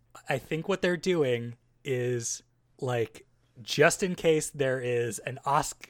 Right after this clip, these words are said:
uh, an Oscar ballot person, like an Oscar voter,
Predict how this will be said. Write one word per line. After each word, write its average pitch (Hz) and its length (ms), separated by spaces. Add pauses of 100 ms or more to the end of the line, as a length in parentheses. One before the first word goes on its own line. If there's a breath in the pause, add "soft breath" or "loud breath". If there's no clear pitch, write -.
(120)
uh, 123 300
an - 140
Oscar 139 460
ballot 120 500 (180)
person, 107 600 (440)
like 143 140
an 151 80
Oscar 143 440
voter, 110 500